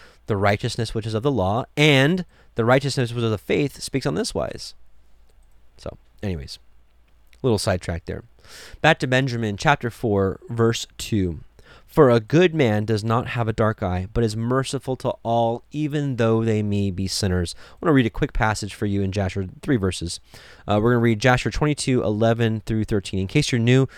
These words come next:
the book of Jasher was mentioned twice in the scripture, once in Joshua ten thirteen and also in Second Samuel one eighteen. It says this, "And Abraham planted a large grove in Beersheba, and he made it, it to it four gates facing the four sides of the earth, and planted a vineyard in it,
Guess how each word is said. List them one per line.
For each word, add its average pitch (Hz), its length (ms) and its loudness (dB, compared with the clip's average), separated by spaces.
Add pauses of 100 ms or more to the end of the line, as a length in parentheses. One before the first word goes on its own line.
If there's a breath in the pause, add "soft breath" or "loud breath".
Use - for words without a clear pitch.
(140 loud breath)
the - 80 -6
book 135 160 -2
of 113 80 -2
Jasher 117 400 0
was 104 160 -2
mentioned 104 340 -4
twice 113 340 0
in 98 40 -2
the 92 60 -4
scripture, 92 480 -2 (260 loud breath)
once 117 220 0
in 104 100 -2
Joshua 107 440 2
ten 104 300 -6
thirteen 107 380 -6
and 101 100 -2
also 101 340 -4
in 90 80 -4
Second 98 300 -6
Samuel 90 360 -4
one 92 160 -4
eighteen. 90 400 -8 (460 loud breath)
It 135 100 -2
says 127 160 4
this, 120 160 0
"And 107 80 -4
Abraham 117 420 2
planted 113 360 -4
a 110 40 2
large 113 420 2
grove 113 280 2
in 101 80 -2
Beersheba, 98 500 -2 (320 loud breath)
and - 120 -2
he 123 60 4
made 127 180 4
it, 131 200 2
it 175 180 -4 (160)
to 165 160 4
it 117 120 4
four 135 260 4
gates 123 440 -2
facing 123 400 -2
the 120 80 0
four 123 200 2
sides 123 240 0
of 139 60 0
the 139 80 0
earth, 98 240 0 (300 loud breath)
and 104 160 -4
planted 131 320 -2
a 123 40 2
vineyard 110 300 0
in 92 140 0
it, 104 180 -4